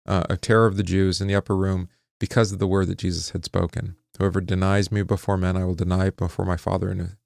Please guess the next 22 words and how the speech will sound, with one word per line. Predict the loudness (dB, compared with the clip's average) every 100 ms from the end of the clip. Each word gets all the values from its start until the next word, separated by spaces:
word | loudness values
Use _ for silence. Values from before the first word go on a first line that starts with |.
| _ _
who | 2
is | 4
in | 2
heaven." | 0 0 -2
And | 0 2 2
consequently, | 0 -2 -2 -2 -2 -2 -6 _ _ _ _
they're, | 0 0 -2
they're | -4
terrified | -2 2 4 4 2 -2 -2
of | -2
what | -2 0
they | 0
have | 0
done, | 0 0 -2 -8 _ _ _ -6
um, | -6 -8 _ _
expecting | -6 0 2 2 0 2
God's | 4 2 0
full, | -2 2 4 2 -2 _ _ _ _
um, | -4 -4 -6 -14 _ _ 0
judgment | 2 4 0 -2
upon | -4 2 2
them | 2 0 -6